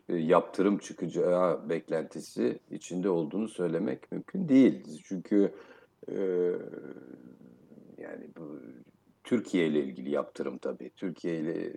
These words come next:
ilgili yaptırım konusunda başta Almanya olmak üzere İspanya, İtalya, Malta, Bulgaristan, e, ve Macaristan, bunlar, e, yine altı ülke mi etti? E, bunlar,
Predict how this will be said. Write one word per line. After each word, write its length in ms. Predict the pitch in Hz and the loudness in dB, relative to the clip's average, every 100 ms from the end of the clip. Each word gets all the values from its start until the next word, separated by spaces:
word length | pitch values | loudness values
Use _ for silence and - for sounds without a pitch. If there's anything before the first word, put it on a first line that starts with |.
| 87 | -8
ilgili 440 | - 80 80 85 | -8 -6 -4 -2
yaptırım 460 | 85 82 - 92 85 | 0 -2 -2 -4 -4
konusunda 680 | 73 71 - 80 85 - | -4 -6 -6 -6 2 4
başta 340 | 104 95 - 107 | 6 4 2 4
Almanya 560 | 87 90 104 101 85 | 4 4 4 4 4
olmak 400 | 71 69 71 - | 0 -2 -6 -10
üzere 480 | 67 71 69 113 131 - - _ - | -6 -4 2 2 2 -10 -20 _ -14
İspanya, 640 | - - - 104 95 92 | -10 -6 2 4 4 2
İtalya, 840 | 113 - - 101 87 78 92 147 - | 0 -2 4 6 6 4 4 2 -6
Malta, 760 | 80 85 90 87 - 85 107 - _ - _ _ - | -4 4 6 4 2 2 2 0 _ -20 _ _ -4
Bulgaristan, 840 | 90 87 87 76 - 107 107 127 - _ _ _ _ _ _ _ _ _ - 101 | 0 6 4 4 2 6 6 4 -8 _ _ _ _ _ _ _ _ _ -10 -4
e, 60 | 87 85 - 110 | -2 -2 -4 -2
ve 80 | |
Macaristan, 840 | 98 92 85 82 73 - 104 123 107 | 0 0 2 2 2 0 4 4 4
bunlar, 520 | 87 82 82 78 - | 0 0 0 -2 -6
e, 120 | 85 - - - - - - - | -2 0 2 0 -2 -6 -10 -14
yine 160 | - | -8
altı 340 | - 120 - 110 | -6 -6 -6 -4
ülke 260 | 78 - | -4 -4
mi 100 | 98 | -4
etti? 340 | 76 - - - - - - - - - | -4 -8 -12 -12 -14 -20 -20 -20 -10 -2
E, 60 | 87 78 73 69 69 - - - - | 2 4 4 4 2 0 -4 -6 -4
bunlar, 520 | 87 87 120 - | 0 2 0 -2